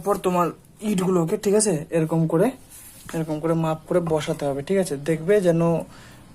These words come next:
মানে, লম্বা করে নেবে যেন দুইটা, ঠিক আছে, ভালোভাবে বসে যায়, ঠিক আছে? তোমরা দেখতেই পাচ্ছ যে দেখো এই দুটো কিভাবে সুন্দর বসে গেছে, but এবার এইখান থেকে এইখানে দাগ করে নিতে হবে একটা জায়গায়, এইভাবে দাগ, আর এখানেও একটা দাগ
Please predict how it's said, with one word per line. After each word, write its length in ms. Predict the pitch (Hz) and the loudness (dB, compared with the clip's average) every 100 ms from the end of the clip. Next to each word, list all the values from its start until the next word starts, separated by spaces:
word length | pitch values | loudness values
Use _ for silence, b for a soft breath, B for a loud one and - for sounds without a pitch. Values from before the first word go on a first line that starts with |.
| - 160 160 - 170 160 | -12 -12 -12 -10 -2 0
মানে, 140 | 170 165 | 2 4
লম্বা 240 | 170 196 196 | 4 4 4
করে 120 | 214 202 | 2 2
নেবে 140 | 220 220 | 2 2
যেন 100 | 208 165 | 0 -2
দুইটা, 260 | 185 165 226 269 - | -2 4 4 4 0
ঠিক 100 | 196 | 0
আছে, 100 | 220 160 135 | 0 0 2
ভালোভাবে 400 | 147 180 175 220 160 | 2 4 2 2 0
বসে 200 | 170 170 156 | -2 -4 -4
যায়, 120 | 127 - | -6 -2
ঠিক 100 | 185 | -2
আছে? 100 | 156 | -2
তোমরা 160 | 160 165 | -2 -4
দেখতেই 200 | 160 185 175 | -2 -2 -2
পাচ্ছ 140 | 165 220 - B B B | -2 -6 -8 B B B
যে 60 | 156 147 | -8 -6
দেখো 180 | 151 208 170 | 0 2 2
এই 40 | 160 | 0
দুটো 160 | 165 170 | -2 -2
কিভাবে 280 | 170 160 160 160 | 0 0 0 -2
সুন্দর 220 | 160 160 160 156 | -2 -2 -2 -4
বসে 200 | 151 165 | -4 -2
গেছে, 160 | 151 190 160 | -2 -2 -2
but 120 | 160 - B B B 147 | -2 -4 B B B -8
এবার 140 | 151 156 | -4 -4
এইখান 220 | 160 170 165 | -6 -8 -8
থেকে 180 | 170 226 294 - - - | -4 -4 -6 -12 -20 -12
এইখানে 260 | 165 170 170 156 | -10 -6 -4 2
দাগ 140 | 156 165 - | 2 2 -2
করে 120 | 180 170 | -4 -2
নিতে 120 | 160 | -2
হবে 140 | 156 196 - - - | 0 -2 -4 -16 -20
একটা 160 | - - 147 | -16 -4 -2
জায়গায়, 240 | 147 254 - - - | 0 0 -4 -12 -6
এইভাবে 200 | 143 147 147 | -2 2 2
দাগ, 120 | 147 - - | 2 0 -10
আর 60 | 143 143 | -4 -2
এখানেও 220 | 147 139 | -2 -4
একটা 120 | - 135 | -4 -8
দাগ 100 | 123 | -8